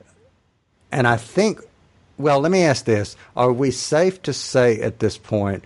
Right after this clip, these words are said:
that Nordal is some type of humanoid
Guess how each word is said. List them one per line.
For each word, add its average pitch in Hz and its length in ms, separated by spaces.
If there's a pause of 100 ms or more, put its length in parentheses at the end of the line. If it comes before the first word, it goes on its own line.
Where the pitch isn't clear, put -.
(240)
that 110 220
Nordal 120 760
is 104 540 (180)
some 123 280
type 117 260
of 101 160
humanoid 110 800